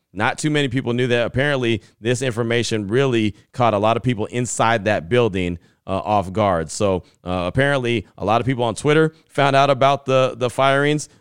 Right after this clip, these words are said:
around the same time as a lot of people inside the building. So it's not like it was something that you saw the writing on the wall. I know I didn't see it coming. Uh, I know that Raider Nation wanted to see it coming, and a lot of people were trying to talk it into fruition, put it into the air,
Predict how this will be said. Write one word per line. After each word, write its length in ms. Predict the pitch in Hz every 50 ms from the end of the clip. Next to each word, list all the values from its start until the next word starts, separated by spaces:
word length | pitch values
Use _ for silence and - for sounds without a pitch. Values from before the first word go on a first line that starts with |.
| _ -
around 240 | - 107 117 120 127
the 80 | 120 107
same 240 | - 135 131 131 120
time 240 | - 123 120 117
as 80 | 113 104
a 40 | 104
lot 160 | 110 107 107
of 80 | 107 -
people 240 | - 90 - 107 101
inside 380 | 71 98 101 - 110 98 92
the 40 | 92
building. 320 | 87 87 104 98 92 87 85
So 180 | - 107 98
it's 100 | 92 92
not 200 | 113 123 131 127
like 160 | 127 123 120
it 80 | 117 127
was 160 | 123 117 -
something 340 | - 131 127 - - 117 110
that 240 | 107 107 101 95 - - - -
you 120 | - 107
saw 220 | - - 135 131 123
the 100 | 117 110
writing 280 | 117 123 127 120 123
on 120 | 123 117 113
the 80 | 110
wall. 400 | 107 110 117 123 131 135 131 - - _ _ -
I 80 | 107
know 160 | 120 123 113
I 140 | 104 107 127
didn't 180 | 139 139 131 117
see 180 | - 135 135
it 60 | 131 -
coming. 400 | - 131 135 139 139 139 135 - - _ -
Uh, 140 | - 101 98
I 140 | 92 87 104
know 160 | 110 117 110
that 100 | 110 107
Raider 220 | 110 117 117 113
Nation 360 | 113 120 127 120 - 113 101 95
wanted 240 | 113 139 160 160
to 60 | 156 139
see 180 | - 156 165
it 80 | 156 147
coming, 400 | - 147 147 147 151 151 151 - - - -
and 140 | - 104 101
a 40 | 101
lot 160 | 113 131 135
of 60 | 113
people 320 | 131 135 123 120 123 120
were 160 | 110 110 113 110
trying 240 | - 131 123 120
to 100 | 117 117
talk 280 | - - 123 127 127 -
it 80 | 127 131
into 160 | 131 120 110
fruition, 560 | - - 113 110 123 139 131 - 147 143 135 - - _ _
put 160 | - 139 123
it 80 | 120
into 240 | 131 131 123 - 127
the 240 | 117 110 113 120 131
air, 180 | 139 139 143